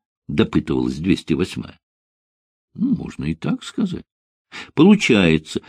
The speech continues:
что там две противоположные точки зрения, да?» Двести восьмая. Ну да, хотя противоположных точек зрения в мире примерно полтора миллиона. Или нет, пожалуй, больше. Выходит,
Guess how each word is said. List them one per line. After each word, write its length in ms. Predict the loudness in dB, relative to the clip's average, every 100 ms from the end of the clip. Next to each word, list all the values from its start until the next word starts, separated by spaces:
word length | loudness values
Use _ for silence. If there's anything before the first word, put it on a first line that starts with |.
| -12
что 260 | -4 2 4
там 360 | 4 4 6
две 460 | 6 6 8 8 6
противоположные 1040 | 4 2 6 6 6 6 8 8 6 4
точки 440 | 6 4 4 2 0
зрения, 680 | 2 0 0 0 0 -4 0
да?» 300 | 6 6 6 0 _ _ _ _ _
Двести 380 | -6 -4 -4 -6
восьмая. 440 | -6 -6 -12 -18 _ _ _ _ _ _ _ _ _ _ _ _ -10
Ну 300 | -6 -2 0
да, 280 | 2 0 -2 _ -20 -20 -6
хотя 520 | -2 2 4 4 4
противоположных 840 | 2 0 2 2 4 4 4 2 0
точек 340 | 2 2 0
зрения 400 | 0 2 4 4 2
в 120 | 2
мире 300 | 4 4 2
примерно 480 | 2 0 2 0 -2
полтора 420 | -2 -2 0 0
миллиона. 460 | 0 0 2 0 -4 _ _ _ _ _ _ _
Или 180 | -2 0
нет, 260 | 0 -2 -4 -8
пожалуй, 360 | -6 -4 -4
больше. 420 | -4 -4 -6 -8 _ _ _ _ _ _ _ _
Выходит, 540 | 2 4 6 4 4